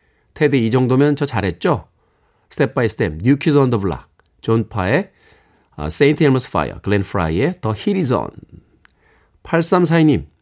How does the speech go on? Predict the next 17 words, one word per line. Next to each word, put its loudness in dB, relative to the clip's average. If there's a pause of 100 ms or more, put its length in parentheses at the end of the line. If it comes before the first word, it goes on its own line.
(120)
"뉴 0
퀴즈 -6
on 2
the 0
block, 0 (200)
스텝 -4
바이 0
스텝. -10 (680)
예전에 2
우리 0
누나 2
학원 -4
안 0
가고 -2
공연 -4
보러 -4
갔다가 -6